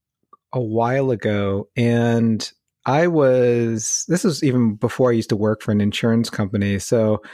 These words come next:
I learned a lot working for an insurance company, and I think that is a, it's, I have enough stories from actually working there and reviewing so many charts and arguing with clinicians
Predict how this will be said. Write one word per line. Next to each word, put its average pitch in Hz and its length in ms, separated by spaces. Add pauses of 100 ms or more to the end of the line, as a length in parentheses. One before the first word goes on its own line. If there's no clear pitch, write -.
(260)
I 185 80
learned 277 200
a 131 60
lot 110 380
working 147 260
for 151 140
an 151 80
insurance 151 360
company, 160 300
and 123 140
I 110 80
think 113 340
that 113 160
is 113 220 (120)
a, 104 600 (440)
it's, 139 240 (160)
I 123 80
have 131 140
enough 120 180
stories 117 460
from 113 160
actually 110 260
working 107 560
there 120 400 (480)
and 107 380
reviewing 113 920
so - 240
many 113 280
charts 113 580
and 98 340
arguing 117 520
with 104 240
clinicians 110 800